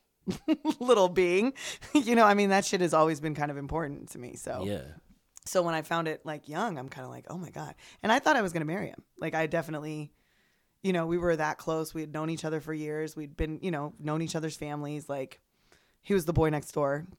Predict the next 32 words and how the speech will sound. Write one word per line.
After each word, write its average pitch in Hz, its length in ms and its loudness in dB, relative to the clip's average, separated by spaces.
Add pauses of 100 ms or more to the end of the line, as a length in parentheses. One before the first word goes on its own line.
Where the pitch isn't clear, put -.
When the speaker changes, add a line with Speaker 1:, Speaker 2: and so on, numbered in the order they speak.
Speaker 1:
type - 200 -2
of 135 60 -2
situation, 147 720 -4
you 160 120 -2
know? 160 180 -2 (1040)
It 185 40 -6
was 151 100 -8
very 139 180 -6
much 131 180 -10
like 131 180 -14
that. - 200 -16 (400)
Speaker 2:
Like 80 140 -14
Corey 80 280 -10
and 73 100 -12
Topanga? 82 600 -4
Speaker 1:
<laughs> - 60 -8
Yeah, 233 120 4 (180)
totally. 185 680 -2 (100)
<laughs> - 0 - (1500)
Totally. 208 720 4 (260)
So, 165 640 6
I 208 100 8
don't 277 120 4
know. 185 240 8
It 180 220 2
just, - 280 -4
uh, 165 240 6
but 202 100 0
it's 208 120 -6
definitely 269 400 2
been, 180 220 0 (240)
been 156 320 -2